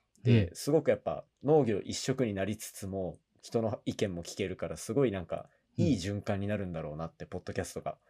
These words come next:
Speaker 1: あ、もうおっしゃる通りで、本当に、本当にそうです。結局、農業も準備とか片付けってものすごくバタバタするので、その時は聞く余裕はないんですけど、
Speaker 2: はい。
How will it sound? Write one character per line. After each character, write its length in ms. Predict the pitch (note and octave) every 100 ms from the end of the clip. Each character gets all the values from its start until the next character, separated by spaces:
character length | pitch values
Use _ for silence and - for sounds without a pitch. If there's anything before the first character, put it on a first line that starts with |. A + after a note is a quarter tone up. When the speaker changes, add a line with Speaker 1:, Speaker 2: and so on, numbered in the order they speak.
| _ -
Speaker 1:
あ、 180 | A2+ - - - - _ _ _
も 160 | G#2+ G#2
う 20 |
お 20 |
っ 20 | F#2+
し 160 | -
ゃ 60 | B2+
る 100 | A2+
通 220 | - A2
り 100 | G2
で、 220 | F2+ F2 - _ _ _ _ _ _ _ _
本 180 | A2+ G#2+
当 180 | - A2
に、 260 | G#2+ A2 - _
本 180 | B2+ B2
当 140 | B2
に 100 | B2+
そ 160 | A#2+ B2
う 60 | A2+
で 100 | F#2
す。 200 | - - - - _
結 180 | F3 -
局、 520 | G#3+ - G#3 G#3 - _ - _ -
農 220 | C3+ E3+
業 260 | F#3 G3+ G3
も 140 | G3
準 240 | C#3+ A2+ C#3+
備 140 | C#3+
と 100 | C#3
か 120 | -
片 240 | - - A#2
付 220 | A2 C3+
け 20 |
っ 40 | -
て 80 |
も 100 | G#2+
の 100 | A2 A2+
す 100 | B2
ご 140 | B2+
く 100 | B2+
バ 100 | G#2
タ 100 | G#2+
バ 100 | G#2
タ 100 | G2+
す 140 | G2+ G#2
る 80 |
の 120 | G2 F#2
で、 300 | F#2+ F#2 - _ _ _ _ _ _
そ 120 | E3
の 80 | G3
時 260 | A3 A#3
は 100 | A3+
聞 160 | G#3+ -
く 100 | D3+
余 180 | C3 A#2+
裕 100 | B2
は 100 | A#2
な 80 | A2
い 60 |
ん 40 | G2+
で 80 |
す 120 | G2 -
け 80 |
ど、 200 | G2+ G2
Speaker 2:
は 60 |
い。 40 | F2+